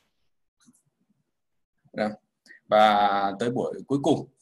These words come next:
chúng ta sẽ đi tìm hiểu về nến, cách nhìn nến trong, à, giao dịch ha.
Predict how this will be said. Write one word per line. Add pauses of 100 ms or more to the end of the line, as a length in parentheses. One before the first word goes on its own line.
(160)
chúng
ta
sẽ
đi
tìm
hiểu
về
nến,
cách
nhìn
nến (420)
trong,
à, (320)
giao
dịch
ha.